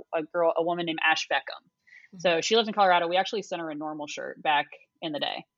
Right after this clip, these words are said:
Speaker 2: Ah.
Speaker 1: Um, and she does this thing, and it's about coming out of closets, and basically that we all have closets. Um, my closet's walls were rainbow colored, but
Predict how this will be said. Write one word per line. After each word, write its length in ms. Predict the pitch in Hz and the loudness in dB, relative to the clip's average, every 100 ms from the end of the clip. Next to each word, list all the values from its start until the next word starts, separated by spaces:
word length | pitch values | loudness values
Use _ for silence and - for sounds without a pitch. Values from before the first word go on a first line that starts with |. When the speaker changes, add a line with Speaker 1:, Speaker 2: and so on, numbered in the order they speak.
| _ | _
Speaker 2:
Ah. 1160 | - 480 - _ _ _ 214 202 180 170 165 160 | -2 -2 -2 _ _ _ 6 8 6 2 -2 -4
Speaker 1:
Um, 320 | 156 160 - _ _ | -10 -16 -20 _ _
and 560 | 202 190 180 175 175 165 | -6 -4 -4 -6 -10 -12
she 360 | - - 233 247 | -10 -8 -8 -6
does 280 | 214 190 185 | -4 -4 -6
this 180 | 180 175 | -12 -12
thing, 160 | 180 | -12
and 40 | 170 | -10
it's 100 | 180 | -8
about 160 | 190 | -8
coming 180 | 196 190 | -8 -6
out 100 | 170 | -6
of 60 | - | -6
closets, 520 | 98 98 - - - | -10 -10 -12 -16 -16
and 140 | 180 165 | -12 -4
basically 560 | 180 202 233 190 180 | -4 -4 -8 -4 -4
that 100 | 170 | -4
we 100 | 170 | -2
all 140 | 160 160 | -2 0
have 180 | 202 | -4
closets. 720 | - 175 160 175 - - - - | 0 0 0 -4 -6 -16 -20 -12
Um, 320 | 175 170 160 160 | -6 -4 -4 -2
my 300 | 165 185 208 - | 2 2 2 -6
closet's 500 | - 202 190 185 - | -2 2 2 0 -6
walls 320 | 175 170 175 | -4 -2 -4
were 120 | 175 | -4
rainbow 360 | 165 156 165 - - | -6 -6 -8 -14 -10
colored, 320 | - - - 180 | -10 -10 -14 _
but 440 | 196 208 180 170 | -2 2 4 2